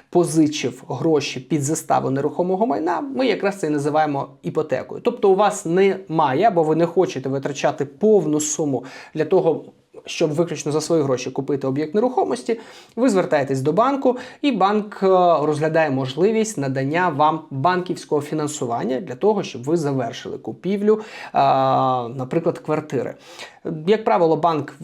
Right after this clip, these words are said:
все одно від вас вимагає сплати якогось першопочаткового внеску. В Україні, як правило, це тридцять або п'ятдесят відсотків, тобто дуже часто це половина вартості об'єкту нерухомості, і решту п'ятдесят відсотків банк фінансує самостійно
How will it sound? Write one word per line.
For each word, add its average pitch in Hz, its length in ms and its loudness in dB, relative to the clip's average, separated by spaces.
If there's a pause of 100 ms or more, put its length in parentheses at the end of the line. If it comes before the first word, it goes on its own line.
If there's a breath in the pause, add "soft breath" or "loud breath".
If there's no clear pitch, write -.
все - 180 -2
одно 151 400 2
від 135 160 -2
вас 135 300 -2
вимагає 135 580 -4
сплати 135 580 -2
якогось 131 420 -4
першопочаткового 123 840 -8
внеску. 214 480 0
В 139 80 -2
Україні, 135 260 -4
як 123 120 -8
правило, 120 260 -2
це - 160 -12
тридцять 156 480 -6
або 101 160 -8
п'ятдесят 123 500 -8
відсотків, 190 500 -2
тобто - 340 -6
дуже 135 280 -2
часто 131 340 -6
це - 140 -14
половина 165 600 0
вартості 135 520 -6
об'єкту 135 340 -6
нерухомості, 254 680 0 (380 loud breath)
і 262 160 4
решту 220 520 2
п'ятдесят 196 400 0
відсотків 190 380 -2
банк 151 320 0
фінансує 156 640 0 (300 loud breath)
самостійно 196 840 -2